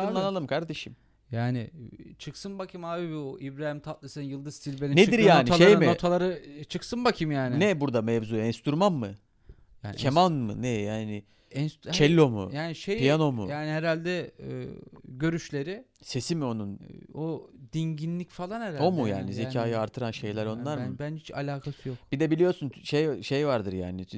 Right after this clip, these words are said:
Speaker 2: zeki insan tanımı bizde çok değişiktir. Solaklar zekidir.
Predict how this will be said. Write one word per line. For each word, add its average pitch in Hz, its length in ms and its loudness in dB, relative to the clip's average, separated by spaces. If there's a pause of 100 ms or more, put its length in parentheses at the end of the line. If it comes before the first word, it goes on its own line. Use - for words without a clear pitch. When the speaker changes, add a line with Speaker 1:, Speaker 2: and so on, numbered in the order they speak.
(160)
Speaker 2:
zeki 107 320 -6
insan 107 460 -4 (640)
tanımı 107 360 -4
bizde 101 220 -6
çok - 280 -10
değişiktir. - 560 -10 (600)
Solaklar 113 580 -2
zekidir. 98 720 -10